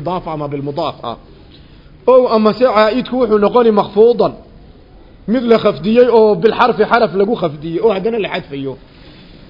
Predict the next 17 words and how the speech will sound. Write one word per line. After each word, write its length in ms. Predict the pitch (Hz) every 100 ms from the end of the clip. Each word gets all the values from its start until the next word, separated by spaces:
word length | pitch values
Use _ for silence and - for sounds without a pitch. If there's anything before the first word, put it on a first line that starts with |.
| - -
Naxwu 280 | 180 185 220
qawlihi 480 | 226 262 247 220 214
tacaala, 460 | 214 208 233 214
Alle 180 | 214 240
qawlkii 440 | 226 247 220 - 247
oo 140 | 214
kaleba 320 | 202 214 226
weeye. 540 | 214 226 220 175 151 131 - - - - - - - - - - -
Ya'kulu 480 | 147 208 220 247 254 254
wuxuu 260 | 233 226 202
cunaa 260 | 214 208
mimmaa 400 | 208 254 240 208
kii 200 | 196 220
xaggiisa. 640 | 220 240 202 196 156 143 101 - - - - - - - - -
Ta'kuluuna 600 | 208 208 214 233 269 240
minhu 320 | 233 233 208
idinkuba 420 | 208 226 233 226